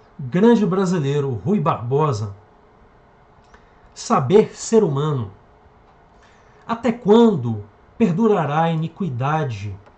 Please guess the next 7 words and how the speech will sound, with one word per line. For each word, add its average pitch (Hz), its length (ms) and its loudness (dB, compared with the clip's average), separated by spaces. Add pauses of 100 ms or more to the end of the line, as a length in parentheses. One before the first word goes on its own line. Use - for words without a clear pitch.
(460)
Até 226 280 -4
quando 240 500 -2
os 127 180 0
muros 156 1000 -2 (280)
irão 202 360 0
subsistir 180 880 -8 (580)
nessa 208 540 -2